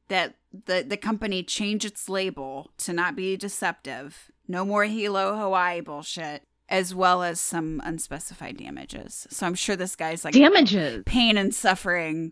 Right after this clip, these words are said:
Speaker 1: for
Speaker 2: <laughs>
Speaker 1: thinking
Speaker 2: Get
Speaker 1: he
Speaker 2: out.
Speaker 1: had genuine Hawaiian rolls.
Speaker 2: Somebody wants to slap this guy up the head.
Speaker 1: <sighs>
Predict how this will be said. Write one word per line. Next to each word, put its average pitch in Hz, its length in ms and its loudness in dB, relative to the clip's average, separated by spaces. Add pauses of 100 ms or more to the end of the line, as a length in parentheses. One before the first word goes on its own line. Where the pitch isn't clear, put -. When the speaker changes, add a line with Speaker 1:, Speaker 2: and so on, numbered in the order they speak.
(120)
Speaker 1:
for 165 680 -2 (300)
Speaker 2:
<laughs> - 300 -14
Speaker 1:
thinking 180 800 -2 (100)
Speaker 2:
Get - 140 -18
Speaker 1:
he 196 120 -2
Speaker 2:
out. 180 60 -8
Speaker 1:
had 160 280 -4 (260)
genuine 156 800 -6 (540)
Hawaiian 139 540 -8
rolls. - 520 -12 (760)
Speaker 2:
Somebody 330 320 -4
wants 208 140 -6
to - 60 -14
slap - 320 -6
this 151 120 -12
guy - 200 -2
up 147 80 -8
the 214 80 4
head. 180 320 2 (520)
Speaker 1:
<sighs> 202 80 -18